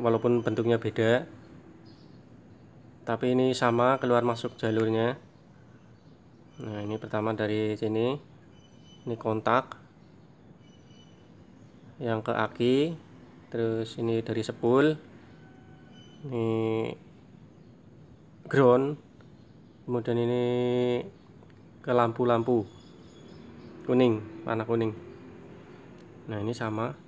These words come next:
soketnya, walaupun bentuknya beda. Ini punya Beat F I. Nah, kita buktikan dulu kalau kiprok ini sudah mati. Nah, kita pasang dulu.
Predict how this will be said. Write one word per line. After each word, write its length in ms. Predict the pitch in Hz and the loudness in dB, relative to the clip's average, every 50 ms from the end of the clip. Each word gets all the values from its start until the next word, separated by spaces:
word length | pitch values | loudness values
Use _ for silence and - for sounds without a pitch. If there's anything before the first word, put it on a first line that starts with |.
| - - | -20 -14
soketnya, 560 | - 117 113 - 117 120 - 117 117 127 - - - - - - - - - - - - - - - - - - - - - - - - - - - - - - - | -12 -10 -8 -8 -8 -6 -4 -4 -4 -6 -8 -12 -20 -20 -20 -20 -20 -20 -20 -20 -20 -20 -20 -20 -20 -20 -20 -20 -20 -20 -20 -20 -20 -20 -20 -20 -20 -20 -20 -20 -12
walaupun 320 | - 127 117 113 113 123 117 | -6 -4 -2 -2 0 -2 -2
bentuknya 400 | 110 107 110 113 110 - 123 113 | -2 -2 -4 -4 -4 -4 -4 -4
beda. 560 | - 117 101 - - 113 110 110 117 131 139 - - - - - - - - - - - - - - - - | -2 -4 -6 -4 -4 -2 -2 0 0 -2 -4 -8 -16 -20 -20 -20 -20 -20 -20 -20 -20 -20 -20 -20 -20 -12 -10
Ini 80 | 127 117 | -8 -6
punya 160 | 120 117 123 | -4 -4 -2
Beat 240 | 117 127 113 - 135 | -2 -4 -4 -4 -4
F 160 | 117 110 - | -4 -4 -4
I. 320 | 117 113 117 120 127 127 131 - - - - - - - - - - - - - - - - - - - - - - - - - - - - - - - - - - - - - - - - - - - - - - - - - - - - - - - - - - - - - - - - - - - - - - - - - - - 120 | -2 -2 0 0 0 -2 -6 -12 -20 -20 -20 -20 -20 -20 -20 -20 -20 -20 -20 -20 -20 -20 -20 -20 -20 -20 -20 -20 -20 -20 -20 -20 -20 -20 -20 -20 -20 -20 -20 -20 -20 -20 -20 -20 -20 -20 -20 -20 -20 -20 -20 -20 -20 -20 -20 -20 -20 -20 -20 -20 -20 -20 -20 -20 -20 -20 -20 -20 -20 -20 -20 -18 -18 -18 -18 -18 -18 -18 -20 -18 -12 -8 -6
Nah, 80 | 117 113 | -4 -2
kita 240 | 113 120 131 127 | 0 2 2 2
buktikan 400 | 120 113 - - 117 120 117 113 | 0 -2 -2 0 4 4 4 4
dulu 400 | 117 110 110 117 127 135 147 151 | 4 4 4 6 6 6 6 6
kalau 320 | 139 127 123 123 123 120 120 | 6 6 6 6 6 6 4
kiprok 400 | - 127 117 113 123 - 131 120 | 2 0 0 0 0 0 2 2
ini 160 | 117 123 127 | 2 2 2
sudah 480 | 120 - 123 110 117 113 113 113 113 117 | 0 0 0 2 4 6 6 6 4 4
mati. 400 | 117 110 - - 120 135 147 - - - - - - - - - - - - - - - - - - - - - - - 120 117 | 2 2 2 2 2 2 2 0 -2 -6 -10 -10 -8 -8 -8 -8 -8 -8 -8 -6 -6 -6 -6 -6 -6 -6 -4 -4 -4 -2 0 0
Nah, 80 | 110 107 107 | 0 0 2
kita 80 | 113 | 2
pasang 280 | 113 113 110 110 113 113 110 | 2 4 4 6 6 6 6
dulu. 160 | 107 110 120 | 6 6 4